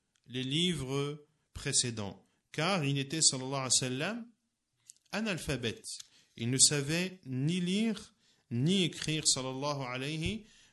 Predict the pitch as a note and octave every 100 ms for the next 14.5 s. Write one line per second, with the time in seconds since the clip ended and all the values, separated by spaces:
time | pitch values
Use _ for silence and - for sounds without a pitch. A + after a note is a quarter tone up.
0 | - A#2 - D#3+ D3 C#3+ C#3+ D3+ - _
1 | - - D3 D3 C#3+ C3+ C3 B2 B2+ B2
2 | B2+ A#2+ C3+ D#3 - - - G#2 C3+ D#3+
3 | D3 C#3 C3+ C3+ A#2 B2 A#2 B2+ B2+ A#2+
4 | A2+ B2 F3+ C#3 B2+ A#2+ A#2 B2 A2+ G2+
5 | A2 A#2 A#2+ F#2+ - _ - - - A#2
6 | C#3 C3+ D#3 F#3 F#3+ _ - - - -
7 | A2+ A#2+ C#3+ D3 C#3+ _ A2+ A2+ E3 -
8 | - G3+ A3+ - _ _ - A#2 C3 C3
9 | G3 E3+ A2 G2+ G2+ A#2 C#3 D#3+ C#3+ C3+
10 | E3+ G3+ A#2 F#2 - - - - _ _
11 | _ _ - - - _ - D#3 E3 D#3+
12 | D3 C#3+ C3 D#3+ D3 C#3+ C3+ C#3 D3+ -
13 | _ _ _ _ _ - C#3+ D3+ D3 -
14 | C#3 C3 C3 B2